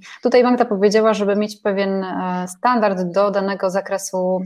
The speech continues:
mm, stanowisk, do danego zawodu. I to jest dobry pomysł, żeby mieć C V przygotowane do sprzedaży na przykład. Natomiast ja i tak jestem za tym, żeby je trochę za każdym razem przejrzeć, żeby zobaczyć, czego ten rekruter oczekiwał od nas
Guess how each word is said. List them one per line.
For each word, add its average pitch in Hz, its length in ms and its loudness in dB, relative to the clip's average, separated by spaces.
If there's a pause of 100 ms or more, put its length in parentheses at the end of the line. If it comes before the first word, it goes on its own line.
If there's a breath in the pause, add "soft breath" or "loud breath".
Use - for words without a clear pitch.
(120)
mm, 175 440 -6
stanowisk, 190 640 -2
do 180 80 0
danego 185 320 0
zawodu. 180 320 0
I 185 60 -6
to 254 60 2
jest 262 120 4
dobry 214 180 2
pomysł, 180 380 -4
żeby 190 180 -4
mieć 190 140 -6
C - 140 -8
V 214 60 0
przygotowane 190 560 -4
do 202 80 -2
sprzedaży 190 480 0
na 175 120 -4
przykład. 190 360 -8 (460 loud breath)
Natomiast 202 440 -4
ja 220 100 6
i 233 80 4
tak 233 160 2
jestem 202 240 -2
za 220 80 2
tym, 220 180 -2
żeby 196 180 2
je 202 100 6
trochę 220 360 0
za 196 100 2
każdym 196 320 -2
razem 190 480 0
przejrzeć, 175 580 0
żeby 180 160 -2
zobaczyć, 190 380 -2
czego 208 240 2
ten 196 160 -2
rekruter 190 380 0
oczekiwał 185 520 -2
od 170 100 -2
nas 240 300 -2